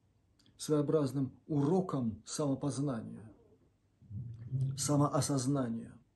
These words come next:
и причастности к чему-то чрезвычайно высокому.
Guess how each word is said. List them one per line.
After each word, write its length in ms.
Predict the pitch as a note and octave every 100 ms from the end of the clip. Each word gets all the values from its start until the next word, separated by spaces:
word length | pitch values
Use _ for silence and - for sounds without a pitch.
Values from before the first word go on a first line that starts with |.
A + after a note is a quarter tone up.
| _ _ _ _ _ - -
и 100 | F3
причастности 800 | - D#3 - F#3+ F3 D#3 C#3+ -
к 100 | B2
чему-то 840 | - - C3+ C#3 C#3 B2+ B2 A#2+ - _ _ _ _ _ _ _ _ - _ _ _ _ _ _ _ _
чрезвычайно 680 | - D3 A#2+ C3+ - C3 A2+
высокому. 520 | A2 - - - -